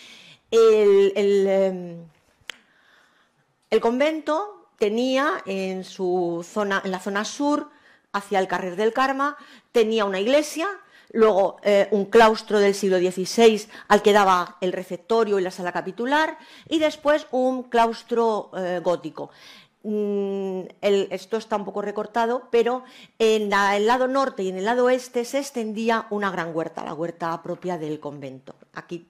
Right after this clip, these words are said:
esto está sacado del libro este de Barraquer y Roviralta. Bueno, pues ca-, veamos un poco cómo era la iglesia. La iglesia había sufrido un incendio en mil ochocientos, bueno, había sufrido, sí, bueno, a ver, se habían incendiado, mejor,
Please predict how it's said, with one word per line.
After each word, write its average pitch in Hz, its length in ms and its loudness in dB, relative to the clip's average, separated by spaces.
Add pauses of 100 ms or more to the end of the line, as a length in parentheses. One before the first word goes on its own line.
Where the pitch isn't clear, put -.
esto - 300 -10
está 190 220 -14
sacado 180 320 -8
del 175 100 -4
libro 165 200 -6
este 175 200 -12
de 170 220 -8 (400)
Barraquer 180 400 -2
y 175 80 -2
Roviralta. 185 640 -4 (280)
Bueno, - 160 -12
pues - 160 -16
ca-, - 220 -10
veamos 185 400 -4
un 196 80 -10
poco 175 260 -8
cómo 170 260 -8
era 165 280 -8
la 147 220 -14
iglesia. 139 480 -12 (320)
La 196 80 4
iglesia 240 500 4
había 208 320 2
sufrido 220 380 -2
un 226 80 2
incendio 208 580 0
en 202 80 0
mil 185 140 0
ochocientos, 185 500 -6
bueno, 190 220 0 (140)
había 160 260 -6
sufrido, 165 480 -2
sí, 156 260 -10
bueno, - 160 -12 (420)
a 190 120 10
ver, 190 120 6
se 226 80 8
habían 208 200 6
incendiado, 165 520 2
mejor, 175 360 -2